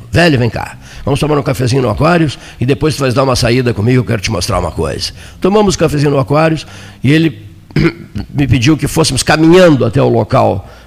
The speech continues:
onde ele queria me mostrar algo. <clears throat> E fomos caminhando até a Escola Luiz Braille,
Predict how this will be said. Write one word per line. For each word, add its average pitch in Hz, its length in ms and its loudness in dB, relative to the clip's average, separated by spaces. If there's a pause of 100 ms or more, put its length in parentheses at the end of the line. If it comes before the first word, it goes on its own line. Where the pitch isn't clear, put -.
onde 123 180 0
ele 117 120 2
queria 131 200 2
me 127 80 2
mostrar 104 600 0
algo. - 360 -8 (600)
<clears throat> 165 340 0
E 190 80 -2
fomos 165 340 0
caminhando 123 540 0
até 139 320 0
a 120 60 0
Escola 135 360 0
Luiz 131 220 2
Braille, 123 380 2